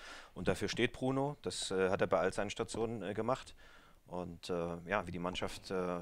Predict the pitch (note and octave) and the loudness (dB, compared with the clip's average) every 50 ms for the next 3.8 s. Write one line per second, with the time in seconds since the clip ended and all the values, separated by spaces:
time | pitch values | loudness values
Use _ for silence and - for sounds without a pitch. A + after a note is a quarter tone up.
0 | E2+ - F#2 - - G2+ G#2+ A2+ - - G#2+ - - - G2+ - - A2 A#2+ - | -6 -4 -4 -2 2 2 2 2 2 -2 -4 0 0 2 2 2 0 -2 0 0
1 | A#2 G#2 A2+ A#2 - - A2 G2 G2 - G2+ F#2+ F#2 F2 - - G2 G2+ G#2 G2+ | 2 4 4 4 4 4 4 4 6 6 4 2 2 0 2 4 4 4 4 4
2 | F#2+ E2+ E2+ F2 F2+ F#2 G#2+ G#2 G#2 G#2 G2+ F#2+ F#2 G2+ G2 - - G#2+ G#2+ A2 | 6 8 8 10 10 10 8 6 6 4 2 0 -2 -2 -4 -2 -2 -2 -2 0
3 | G#2+ G#2 G2+ G#2 A2 - E2+ F#2+ G2+ - - - - - E3+ - | 0 0 0 0 2 2 2 0 -2 -2 -4 -4 -4 -6 -6 -8